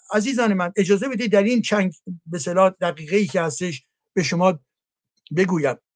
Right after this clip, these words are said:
من اون زمانی که طرف، به اصطلاح، مخالف جم-، اه، اه، رژیم پهلوی بودم، دارای فکری داشتم. اون زمان دوران جوانی خودم در واقع مارکسیست، مارکسیست بودم.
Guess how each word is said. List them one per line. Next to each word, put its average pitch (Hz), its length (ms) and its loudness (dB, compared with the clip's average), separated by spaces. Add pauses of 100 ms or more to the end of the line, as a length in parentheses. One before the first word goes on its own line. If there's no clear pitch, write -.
(1400)
من 233 180 4
اون 311 140 6
زمانی 226 360 6
که 214 140 -2
طرف، 185 480 0
به 180 140 -2
اصطلاح، 185 320 4
مخالف 202 520 2
جم-، 208 240 4 (360)
اه، 160 200 -6 (500)
اه، 165 460 -6
رژیم 175 440 2
پهلوی 156 440 -2
بودم، 160 480 0 (320)
دارای 247 420 6
فکری 254 400 -4
داشتم. 208 500 2 (220)
اون 277 160 8
زمان 208 520 4 (260)
دوران 190 380 4
جوانی 180 500 4
خودم 202 460 4 (220)
در 233 140 2
واقع 240 180 0
مارکسیست، 226 600 0 (320)
مارکسیست 202 480 2
بودم. 135 220 -16